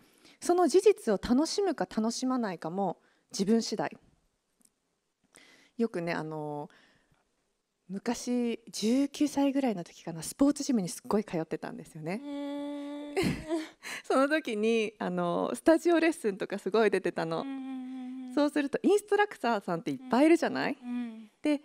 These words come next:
Speaker 1: もちろんインストラクターさんの上手とちょっとこう、
Speaker 2: うん。
Speaker 1: まだ新米さんかな？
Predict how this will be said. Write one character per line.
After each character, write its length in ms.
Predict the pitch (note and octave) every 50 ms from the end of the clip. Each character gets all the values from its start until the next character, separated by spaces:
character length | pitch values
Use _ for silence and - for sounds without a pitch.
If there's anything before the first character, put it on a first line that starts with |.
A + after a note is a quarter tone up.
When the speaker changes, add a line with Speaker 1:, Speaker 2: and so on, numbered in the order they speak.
| _ -
Speaker 1:
も 80 | C#4
ち 160 | - - A#4
ろ 120 | A4 G4+ F4+
ん 80 | -
イ 60 | - D#4
ン 60 | D#4
ス 60 | -
ト 120 | - E4
ラ 120 | D#4+ D#4+ D#4
ク 120 | - -
タ 260 | - - A3+ A3 G#3+
ー 80 | G#3 -
さ 160 | - F3+ F3
ん 120 | E3 E3 A3+
の 300 | E4 G#4 F4+ A3+ - - _ _ _ _ _ _ _ _ _ _ _ _ _ _ _ _ _ -
上 380 | F3 - C#4 D4+ D#4 D#4+ E4 D4+
手 200 | - D4+ D#4+ D#4
と 300 | _ - G3+ F3 E3 E3+
ち 140 | - -
ょ 20 | F#4+
っ 40 | F#4
と 280 | - G3 F3+ D3+ - _
こ 400 | - E3 D#3 D#3 D#3 D3 D3 -
う、 20 | C4+
Speaker 2:
う 40 | C4
ん。 120 | B3 A#3
Speaker 1:
ま 140 | G#3+ C4 C#4
だ 280 | A3+ G#3 F#3 D#3+ D3 - -
新 240 | - - A#3+ A3+
米 160 | A3+ A#3+ A#3+ A3+
さ 140 | - B3
ん 80 | B3 A#3
か 100 | - A3
な？ 180 | G#3+ B3 D#4+